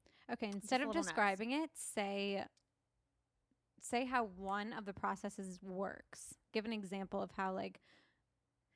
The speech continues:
Speaker 1: say without filtering, how
Speaker 2: Oh
Speaker 1: you
Speaker 2: my
Speaker 1: fixed my
Speaker 2: gosh.
Speaker 1: headache.
Speaker 2: Okay. Um,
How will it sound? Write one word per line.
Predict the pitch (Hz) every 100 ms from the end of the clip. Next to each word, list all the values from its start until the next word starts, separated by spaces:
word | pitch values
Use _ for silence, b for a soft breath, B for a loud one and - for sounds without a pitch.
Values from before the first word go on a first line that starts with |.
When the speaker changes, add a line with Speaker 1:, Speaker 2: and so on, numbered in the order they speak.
| -
Speaker 1:
say | - 254 294 _ _ _ -
without | 214 226 - 208 208 240
filtering, | 240 - 208 202 254 285 339 381 _ -
how | 202 208
Speaker 2:
Oh |
Speaker 1:
you | 214
Speaker 2:
my | 190
Speaker 1:
fixed | 180 190 202
my | 202
Speaker 2:
gosh. | 214
Speaker 1:
headache. | 196 127 - _ _ _ _ _ _ _ _ _ 233
Speaker 2:
Okay. | 233 220 233 247 _ _ b b b -
Um, | 214 208 208 202